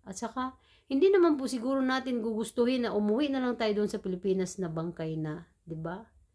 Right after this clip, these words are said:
I mean, we are here to, to, to work for our family. And then after that,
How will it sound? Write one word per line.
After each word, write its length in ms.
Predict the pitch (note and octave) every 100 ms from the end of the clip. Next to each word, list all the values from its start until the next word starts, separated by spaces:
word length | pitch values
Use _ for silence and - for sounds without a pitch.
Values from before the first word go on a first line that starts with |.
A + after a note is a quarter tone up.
| _ _ F3+
I 20 |
mean, 300 | G3 A3+ B3+ - _ _ _ -
we 240 | G3 -
are 160 | G3+ G3
here 400 | A3 A#3+ C#4 C#4+
to, 240 | A#3+ G3+ F#3+ F#3
to, 320 | F#3+ F3 F3+ -
to 80 |
work 400 | F3 F3+ G3 B3+ -
for 160 | F#3 -
our 320 | E3 F3 F3 -
family. 640 | F3+ F3+ F#3 F3+ F#3 F#3 _ _ _ _ _ _ _ _ _ _ _ _ _ _ _ _ _ _ _ _ _ _ _ _
And 160 | F#3 F#3
then 160 | G#3+
after 320 | A3 G#3 - G#3
that, 240 | G#3+